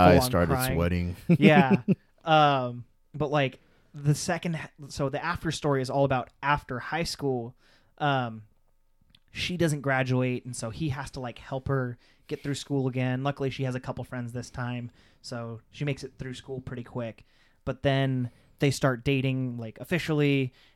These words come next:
Speaker 1: and, like, he basically moves in with her and her parents 'cause, like, he's just have such a bad relationship with his dad, and her parents are all cool with it. Um,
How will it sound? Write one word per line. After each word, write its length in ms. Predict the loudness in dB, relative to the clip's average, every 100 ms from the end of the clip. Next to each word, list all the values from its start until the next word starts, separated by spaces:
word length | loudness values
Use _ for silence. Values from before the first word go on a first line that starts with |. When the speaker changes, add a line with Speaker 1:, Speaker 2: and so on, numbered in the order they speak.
| _
Speaker 1:
and, 760 | -6 -6 -4 -6 -10 -12 -16 -20 _ _ _ _ -16
like, 300 | -14 -14 -20 _ _ _ _ _ _ _
he 300 | -12 -4 -2 0
basically 480 | 0 0 -6 -4
moves 240 | -2 -2 -2
in 120 | -6
with 120 | -6
her 180 | -4 -4
and 100 | -6
her 80 | -8
parents 720 | -10 -4 -2 -2 -4 -8 -10 -12 _
'cause, 240 | -6 -6 -4
like, 200 | -8 -10
he's 320 | -10 -8 -8
just 200 | -10 -8
have 200 | -10 -10
such 260 | -6 -4 -2
a 40 |
bad 220 | 0 0
relationship 480 | -2 -4 -4 -4 -6
with 80 | -8
his 120 | -6
dad, 300 | -2 -2 -2
and 80 | -4
her 80 | -6
parents 280 | -6 -8
are 60 | -10
all 100 | -10
cool 140 | -10 -10
with 160 | -8
it. 180 | -8 -10 -14 -20 -20 -20 _
Um, 480 | -4 -4 -4 -10 -16